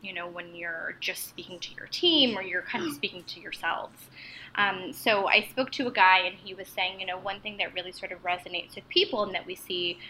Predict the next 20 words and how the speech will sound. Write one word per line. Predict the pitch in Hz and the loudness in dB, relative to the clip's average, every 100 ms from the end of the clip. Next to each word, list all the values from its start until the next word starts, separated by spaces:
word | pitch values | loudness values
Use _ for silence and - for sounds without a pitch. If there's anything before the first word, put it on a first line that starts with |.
| - - | -14 -6
like, | 190 | -6
works | 180 180 - - | -2 -4 -4 -12
really | 185 180 175 | -10 -8 -6
well, | 170 202 202 175 170 175 180 - | 2 6 8 6 4 0 -2 -2
um, | 180 175 170 180 - 196 | -6 -6 -14 -16 -16 -16
on | 185 | -14
social | 185 175 180 | -16 -14 -12
media | 175 175 | -10 -8
platforms | - 180 190 185 190 | -4 -4 -4 -10 -12
is | 175 - | -12 -6
when | 180 - - - | -6 -8 -20 -14
you | 214 214 202 - | -2 0 0 2
insert | 240 214 214 214 - 208 | 2 2 -2 -6 -4 -8
a | - - | -10 -18
personal | - 196 - - 185 180 185 190 - - | -12 -10 -10 -10 -6 -2 -2 -2 0 2
element. | 202 214 285 392 - - - - - - - | 2 0 -2 -4 -8 -6 -6 -10 -18 -18 -8
Um, | - 190 185 185 185 185 180 - | -2 0 0 -2 -4 -8 -8 -8
and | 196 - | -10 -10
so | 208 185 | -4 -2
I | 190 | -2